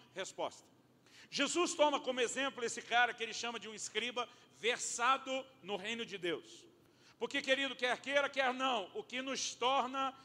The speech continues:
pessoas que têm a capacidade de compreender o reino de Deus é quando nós nos tornamos gente que estuda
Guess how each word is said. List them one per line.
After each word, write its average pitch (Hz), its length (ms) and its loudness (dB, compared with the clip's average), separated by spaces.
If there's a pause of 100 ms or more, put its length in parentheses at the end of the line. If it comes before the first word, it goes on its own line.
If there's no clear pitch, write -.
(160)
pessoas 240 460 2
que 226 120 -6
têm 254 140 -2
a 254 80 6
capacidade 254 680 2
de - 60 -6
compreender 247 680 -2
o 226 60 2
reino 240 240 -4
de 220 100 -8
Deus 190 460 0 (180)
é 202 60 -2
quando 233 320 -2
nós 262 320 2
nos 262 140 -6
tornamos 247 440 -2
gente 220 320 -6
que 254 120 -2
estuda 247 600 0